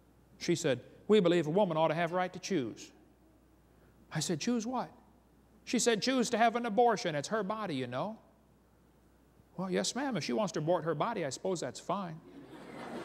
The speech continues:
But it looks to me like she wants to abort somebody else's body. You know, when you consider half of them are male, it's not her body. Think about it.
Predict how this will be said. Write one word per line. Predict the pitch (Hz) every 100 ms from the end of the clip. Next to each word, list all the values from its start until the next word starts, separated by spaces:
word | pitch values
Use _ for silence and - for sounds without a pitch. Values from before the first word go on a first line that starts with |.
| - - - - - - - - - - -
But | 160
it |
looks | 226 -
to |
me | 233 311
like | 185
she | 147
wants | 262 196 170
to |
abort | 165 208
somebody | - 240 240
else's | 302 277 170
body. | 139 127 110 98 139 - - - - - - - - -
You | 240
know, | 202
when | 180
you | 180
consider | 185 175 185
half | 165 196 196
of |
them | 180 175
are | 151
male, | 143 165 202 233 240 - -
it's | -
not | 151
her | 170
body. | 170 170 175 190 214 -
Think | 175 175
about | 175 170
it. | 185